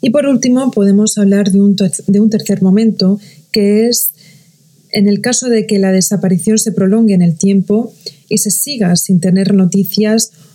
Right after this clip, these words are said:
o si ha desaparecido en circunstancias especialmente peligrosas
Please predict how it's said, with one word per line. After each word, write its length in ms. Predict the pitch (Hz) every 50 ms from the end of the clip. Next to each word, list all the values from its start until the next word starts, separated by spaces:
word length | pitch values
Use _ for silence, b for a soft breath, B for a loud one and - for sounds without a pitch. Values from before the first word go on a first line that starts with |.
| b b
o 100 | - 202
si 180 | 175 - - 208
ha 60 | 220
desaparecido 720 | 226 226 - 233 214 - 208 202 196 202 - 214 208 214
en 140 | 220 220 214
circunstancias 800 | - 208 185 - - 180 - - 208 202 190 - 220 214 214 - -
especialmente 760 | - 196 - - 208 190 - 202 196 196 196 208 202 196 190
peligrosas 760 | 160 - 226 220 220 214 202 190 190 - 214 220 220 - -